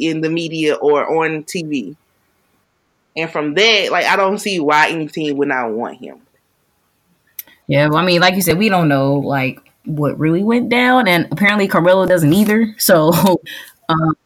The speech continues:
Speaker 2: we
Speaker 1: Yeah.
Speaker 2: don't know. But
Speaker 1: So I hope that something turns around in his favor and a team does pick him up. 'Cause it's just sad to see somebody that wants to play and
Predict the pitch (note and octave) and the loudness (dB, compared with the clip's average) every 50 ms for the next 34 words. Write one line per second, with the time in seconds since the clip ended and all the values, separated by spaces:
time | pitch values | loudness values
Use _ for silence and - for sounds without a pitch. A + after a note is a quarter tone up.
0 | _ - C#3+ C3+ C3+ - F#3 G#3+ E3+ E3+ F3+ A3 A#3 - G#3 E3 C#3+ C3 A#2+ A2+ | _ -4 -2 -2 0 0 0 0 2 2 4 4 6 6 6 4 4 2 2 0
1 | A2+ A2+ A#2 B2 C#3 - _ _ _ _ _ _ _ _ _ _ _ _ _ _ | 0 -2 -4 -4 -8 -12 _ _ _ _ _ _ _ _ _ _ _ _ _ _
2 | _ _ _ - - - - - - _ _ _ _ D#3 D3+ C#3+ D3+ C#3+ C3+ C3 | _ _ _ -10 -10 -10 -12 -14 -16 _ _ _ _ -16 -12 -6 -4 -2 -2 -2
3 | B2 - - - _ - - _ _ _ _ _ _ _ _ - _ _ _ _ | -2 -4 -8 -16 _ -20 -20 _ _ _ _ _ _ _ _ -20 _ _ _ _
4 | _ - - _ _ _ _ _ _ _ - - G3 F#3 F#3 - - F3+ G3+ A3 | _ -20 -20 _ _ _ _ _ _ _ -2 0 2 2 2 2 2 4 4 6
5 | A#3 B3 A#3+ B3 A#3+ - - G#3 G3 F#3+ F#3+ - A3+ G#3+ G#3 - G3+ G3 G3 - | 4 4 4 2 2 2 2 0 -2 -2 0 0 -2 -2 0 -2 -4 -4 -2 -2
6 | G#3+ F#3+ G3 F#3+ G3 F#3 F#3 F3+ F3+ F#3 G3+ G3+ F#3 - - F3 E3+ E3 E3 F3 | -2 0 0 0 0 2 2 2 0 0 0 -2 -2 0 0 0 0 0 0 -2
7 | F#3+ A3+ A3+ A3 - _ _ _ _ _ _ _ _ _ _ _ _ _ _ - | -4 -4 -6 -10 -14 _ _ _ _ _ _ _ _ _ _ _ _ _ _ -6
8 | D#3 E3 D#3+ D#3 D#3+ - G3+ F3+ F3 E3 D#3 D3+ D3 D3 C#3+ - C#3+ B2 - C#3+ | -4 -2 -2 -2 -4 -4 -4 -2 -2 -2 0 0 0 -2 -2 -6 -10 -10 -8 -6
9 | C3 A#2+ E2 - - _ _ _ _ _ _ _ _ _ _ _ - - G#3+ B3 | -8 -6 -8 -10 -12 _ _ _ _ _ _ _ _ _ _ _ -8 -6 -6 -4
10 | C4 B3 A3+ G3 G3 - F#3 E3 D#3+ D#3 E3 - F3 D#3 D#3+ D3 C#3+ C#3 C#3+ D3 | -4 -2 -2 -2 -2 -2 -2 -2 -2 -2 -6 -8 -8 -8 -6 -4 -4 -4 -4 -4
11 | C#3+ C3+ C3+ C3 B2+ C#3+ D3 D3+ D3+ - - - D3+ C3+ C3 C3 G#2+ E2+ A#2+ B2+ | -4 -4 -2 -2 -2 -2 -2 -4 -4 -6 -6 -4 -2 -2 -2 -2 -4 -4 -4 -4
12 | B2+ B2+ B2+ C3+ C#3+ D3 D#3 - - | -4 -6 -8 -10 -12 -14 -20 -18 -14